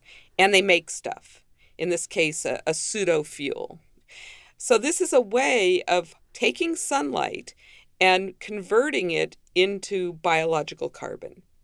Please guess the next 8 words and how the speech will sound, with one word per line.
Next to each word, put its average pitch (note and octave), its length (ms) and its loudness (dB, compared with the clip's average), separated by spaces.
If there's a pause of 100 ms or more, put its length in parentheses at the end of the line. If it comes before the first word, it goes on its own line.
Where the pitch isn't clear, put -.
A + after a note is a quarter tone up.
(500)
It's F3+ 140 0
a F#3+ 80 4
drop-in. A#3 880 2 (220)
That E3+ 160 -4
means F3+ 220 -2
you E3 60 -14
can E3 140 -8
just D#3 160 -10